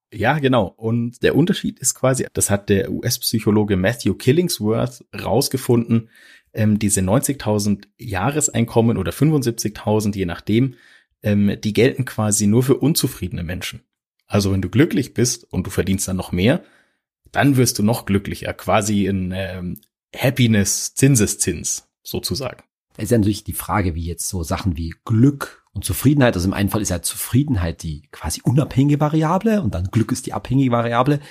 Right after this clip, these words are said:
Speaker 2: wie das gemessen wird. Aber da können wir nachher, glaub ich, nochmal drüber spre-, äh, sprechen, was das eigentlich bedeutet, ja, Glück und so weiter an, an der Stelle. Die Frage ist ja dann, naja, also wo kommt das denn her? Weil letztendlich ist das ja auch eine U-S-amerikanische Studie und die Frage natürlich, wie weit ist das übertragbar?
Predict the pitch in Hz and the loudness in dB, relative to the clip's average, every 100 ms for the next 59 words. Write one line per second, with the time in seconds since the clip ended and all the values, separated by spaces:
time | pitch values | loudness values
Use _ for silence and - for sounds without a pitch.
0 | - - - 113 98 - 87 131 - 156 | -20 -4 0 2 0 0 2 2 2 2
1 | 131 180 185 110 92 - 113 110 123 110 | 2 2 2 0 0 -6 -4 0 2 2
2 | 160 110 82 87 92 90 90 - - - | 2 0 0 -2 -2 -2 -4 -6 -8 -6
3 | 98 85 107 98 87 92 82 80 - 80 | -6 -4 -6 -4 -4 -4 -4 -6 -8 4
4 | 160 - - 90 101 104 - - 92 95 | 4 4 -4 -4 0 -2 -2 -8 -8 -8
5 | 95 98 98 - 107 107 - 127 131 - | -8 -6 -6 -6 -2 -2 0 2 2 -2
6 | - - _ 107 - 123 147 160 - 135 | -20 -20 _ -4 -4 -4 -2 -2 0 0
7 | 139 135 - _ _ _ - 123 143 120 | 2 0 -8 _ _ _ -2 2 2 2
8 | 127 110 101 104 123 143 143 135 - 120 | -2 -2 -2 -2 0 -2 0 -2 0 0
9 | 98 147 107 82 95 - 95 101 120 110 | 2 4 4 2 -6 -8 -10 -4 -2 -2
10 | - - 123 120 107 120 120 110 - 123 | -6 -6 -2 -2 -2 -2 -2 -2 -2 -4
11 | 139 139 - 95 92 95 92 - - 131 | 0 0 2 0 0 -4 -4 -4 -4 2
12 | 127 127 127 117 107 107 101 110 110 110 | 4 4 4 0 -4 -8 -4 0 0 -2
13 | 101 101 113 110 - 104 101 110 - 123 | -6 -4 -2 -2 -4 -4 -4 -4 -6 -6
14 | - - 120 - 110 - - - | -6 -2 -2 0 -2 -2 -10 -16